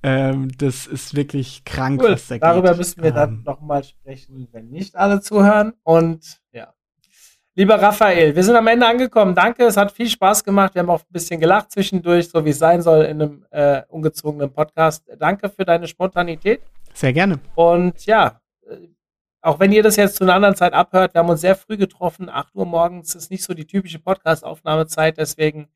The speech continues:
Speaker 2: ähm, lieben viel-, äh, vielen lieben Dank und, äh, Grüße nach Zypern. Und an der Stelle kann ich's, glaub ich, dann doch mal veröffentlichen. Ich wünsche euch natürlich viel Glück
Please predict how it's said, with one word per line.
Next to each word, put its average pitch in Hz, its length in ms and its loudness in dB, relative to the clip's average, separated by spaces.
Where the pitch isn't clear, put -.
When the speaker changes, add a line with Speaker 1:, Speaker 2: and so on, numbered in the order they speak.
Speaker 2:
ähm, 147 540 2
lieben 180 280 2
viel-, 175 300 0
äh, 156 180 4
vielen 196 260 2
lieben 170 180 2
Dank 190 280 0
und, 196 560 2
äh, 180 220 4
Grüße 214 280 2
nach 202 180 2
Zypern. 226 360 0
Und 202 340 0
an 175 100 -8
der 175 80 4
Stelle 190 280 2
kann 185 180 2
ich's, 180 140 -2
glaub 175 180 0
ich, 160 100 -10
dann 165 160 0
doch 175 140 0
mal 180 160 2
veröffentlichen. 170 840 -2
Ich - 160 -20
wünsche 175 200 -6
euch 165 120 -4
natürlich 160 400 -6
viel 170 320 -4
Glück 156 240 -4